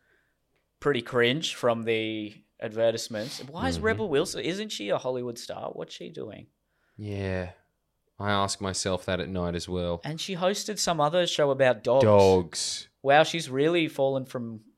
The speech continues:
Speaker 1: grace. That, um, that court case <laughs> t-, took it out of her.
Speaker 2: Yeah,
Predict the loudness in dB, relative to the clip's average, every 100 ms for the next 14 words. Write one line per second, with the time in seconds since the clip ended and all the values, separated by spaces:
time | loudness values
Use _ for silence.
0 | _ 2 2 4 6 8 8 6 -2 4
1 | 4 4 2 2 4 4 2 2 -8 4
2 | 4 4 -2 0 4 8 6 6 0 -2
3 | 0 0 4 4 4